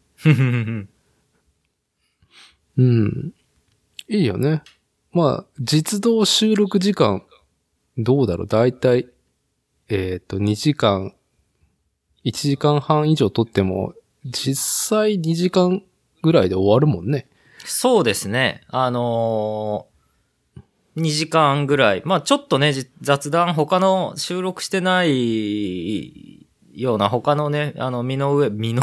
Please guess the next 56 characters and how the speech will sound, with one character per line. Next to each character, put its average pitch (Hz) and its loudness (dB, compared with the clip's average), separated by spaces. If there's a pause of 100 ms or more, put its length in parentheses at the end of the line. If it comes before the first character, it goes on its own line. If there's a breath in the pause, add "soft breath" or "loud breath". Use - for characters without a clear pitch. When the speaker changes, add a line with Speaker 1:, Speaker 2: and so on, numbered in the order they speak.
Speaker 1:
上 139 4
話 120 0
じ 98 -4
ゃ - -2
な 104 -2
い 87 -6
な。 80 -12 (400 loud breath)
あ 110 0
の、 104 -2
ま 131 -2
あ、 135 -2
最 147 2
近 147 0
ど 143 4
う？ 110 2
み 107 -4
た 95 0
い 90 -2
な 90 -2
話 95 -6
も 90 -6
す - -6
る 120 -2
ん 98 -2
で 80 -4
す - -12
け 78 -6
ど。 85 -4 (500 loud breath)
Speaker 2:
は 156 -4
い - 0
は 120 0
い 107 -6
は - -12
い。 110 -4
Speaker 1:
ま 202 0
あ、 - -2
大 175 0
体 180 0
そ 185 -2
れ 208 2
入 220 0
れ 214 0
て 214 2
Speaker 2:
あ - 2
の 208 -2
ー、 208 -2
Speaker 1:
二 202 -4
時 208 -6
間 202 -2
ぐ 202 -4
ら 185 2
い 107 2
で 90 -2
す - -10
よ 80 -8
ね。 87 -10